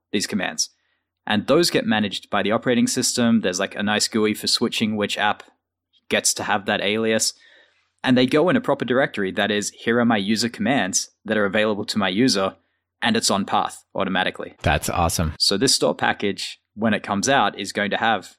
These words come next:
Speaker 1: python dot exe on path managed properly so that you'll get that one, you'll get the right one. And then when you update the store package,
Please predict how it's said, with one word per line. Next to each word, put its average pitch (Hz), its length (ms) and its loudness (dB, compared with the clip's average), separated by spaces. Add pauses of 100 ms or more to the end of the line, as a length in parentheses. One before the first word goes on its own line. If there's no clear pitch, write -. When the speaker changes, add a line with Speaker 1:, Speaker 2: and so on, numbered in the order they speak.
(140)
Speaker 1:
python 101 320 -2
dot 101 140 0
exe 101 480 -2
on 98 200 -4
path 123 440 0 (340)
managed 110 360 0
properly 107 440 -2
so 107 280 0
that 101 360 -2
you'll 98 180 -6
get 104 280 -2
that 104 180 0
one, 101 300 -4 (400)
you'll 110 100 0
get 104 140 -2
the 107 80 -2
right 92 180 0
one. 147 200 -2 (380)
And 104 160 -2
then 110 140 0
when 101 120 0
you 92 100 -2
update 107 320 -2
the - 80 -8
store 147 240 2
package, 95 560 -6